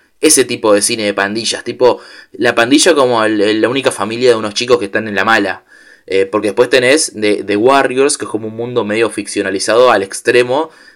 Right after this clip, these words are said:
donde las pandillas controlan el universo, que es como, le decís, Los Guerreros del Bronx mil novecientos noventa, tenés esa película mil novecientos ochenta y cuatro, la de los profesores, que es como una pandilla en la escuela y los cagan matando a todos.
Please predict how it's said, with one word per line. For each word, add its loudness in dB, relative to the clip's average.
donde -4
las -2
pandillas -4
controlan -2
el -6
universo, 2
que -6
es -4
como, -6
le -6
decís, -4
Los -6
Guerreros -2
del 0
Bronx -4
mil -8
novecientos -6
noventa, -2
tenés -4
esa -4
película 0
mil -6
novecientos -2
ochenta 4
y 0
cuatro, 0
la 2
de 0
los -4
profesores, 4
que -4
es -6
como -12
una -8
pandilla -6
en -4
la -10
escuela -2
y 0
los -10
cagan -2
matando -6
a -12
todos. 0